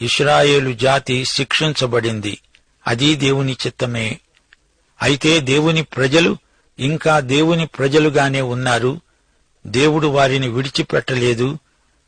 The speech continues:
దేవుని తీర్పు, దేవుని క్రమశిక్ష అనుభవించిన తరువాతనే తిరిగి వారి పూర్వ వైభవం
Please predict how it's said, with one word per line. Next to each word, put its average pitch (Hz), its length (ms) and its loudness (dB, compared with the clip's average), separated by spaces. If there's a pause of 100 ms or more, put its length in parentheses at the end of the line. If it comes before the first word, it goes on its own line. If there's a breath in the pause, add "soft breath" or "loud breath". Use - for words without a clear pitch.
(120)
దేవుని 151 440 2
తీర్పు, 151 640 -2 (360)
దేవుని 139 440 0
క్రమశిక్ష 135 760 -2 (340)
అనుభవించిన 143 680 0
తరువాతనే 143 880 0 (600)
తిరిగి 160 360 2
వారి 135 320 2
పూర్వ 151 500 2
వైభవం 127 680 0